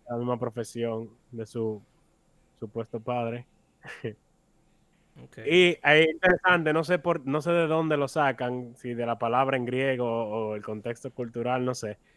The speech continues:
Speaker 1: que hay algunos que dicen que no era carpintero como lo que normalmente pensamos, de alguien que hace muebles, sino que era más como que trabajaba con piedra.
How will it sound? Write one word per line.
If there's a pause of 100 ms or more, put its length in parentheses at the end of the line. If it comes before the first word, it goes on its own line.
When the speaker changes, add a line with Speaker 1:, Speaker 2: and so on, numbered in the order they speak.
(280)
Speaker 1:
que (280)
hay
algunos
que
dicen
que
no
era
carpintero
como
lo
que
normalmente
pensamos,
de
alguien
que
hace
muebles,
sino
que
era
más
como
que
trabajaba
con
piedra.